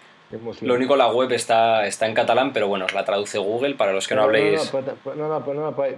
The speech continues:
Speaker 1: pero, si no me equivoco, hay una opción en
Speaker 2: Esta
Speaker 1: castellano.
Speaker 2: opción en castellano, es que la, la, la
Speaker 1: Sí.
Speaker 2: estaba viendo ahora y, bueno, yo como tengo el ordenador en inglés, me la traducía a inglés directamente, o sea que no hay
Speaker 1: Sí.
Speaker 2: ningún problema para que cualquiera, sea de donde sea,
Speaker 1: Sí.
Speaker 2: le eche un ojo y,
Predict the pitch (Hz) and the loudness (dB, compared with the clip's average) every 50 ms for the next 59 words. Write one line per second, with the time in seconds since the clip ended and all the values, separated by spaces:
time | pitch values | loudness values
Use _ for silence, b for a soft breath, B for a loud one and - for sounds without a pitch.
0 | - 139 135 135 143 143 147 143 139 143 127 - - 139 131 131 131 123 135 139 | -6 -6 -4 -2 -2 -2 -4 -4 -6 -8 -12 -12 -10 -10 -8 -8 -6 -4 -4 -4
1 | 135 147 151 147 143 139 131 127 - 135 131 135 131 127 127 123 - 139 139 - | -2 -2 -4 -4 -4 -4 -6 -8 -8 -8 -8 -8 -6 -6 -2 2 4 4 4 4
2 | - 147 147 143 143 135 143 143 156 147 131 123 - 147 131 120 113 110 107 110 | 0 0 0 0 0 0 0 0 0 0 -2 -2 0 0 2 4 4 4 4 2
3 | 110 113 113 113 120 131 131 131 139 135 131 127 127 131 147 147 139 117 107 110 | 2 2 2 2 2 2 2 2 2 0 0 2 2 2 2 2 2 0 0 -2
4 | 101 98 104 104 107 107 104 104 107 113 113 110 110 110 110 107 104 104 107 107 | 0 0 0 0 0 -2 -2 0 0 0 0 0 2 2 2 2 2 0 -2 -2
5 | 107 117 117 113 107 101 98 - - 101 98 92 - - 110 107 104 101 101 104 | -2 -2 -4 -2 -4 -4 -4 -2 -2 -4 -4 -4 -2 0 2 2 2 2 0 0
6 | 104 104 101 110 101 101 - - - 110 110 123 120 110 98 95 98 104 110 113 | 0 0 0 0 -2 0 0 0 0 2 0 0 0 0 0 2 2 2 2 2
7 | 107 107 101 95 95 107 117 113 110 107 110 110 113 113 120 120 113 110 98 95 | 2 0 0 0 0 -2 -2 -2 0 0 0 2 2 2 2 2 2 2 2 0
8 | 90 98 98 95 92 90 90 - 82 - - - - - 110 104 98 101 98 - | 0 0 0 2 0 0 -2 -4 -6 -10 -14 -16 -4 0 2 2 2 2 0 2
9 | 113 117 120 120 117 113 - 117 110 110 110 107 107 104 104 107 104 - 123 127 | 2 4 4 4 4 2 2 4 4 4 4 2 2 2 0 0 2 2 4 4
10 | 131 120 107 101 - - 110 104 110 110 - - 139 131 117 107 101 95 92 87 | 4 4 2 0 0 -2 0 0 0 0 2 4 4 4 4 2 2 0 0 -2
11 | 85 | -4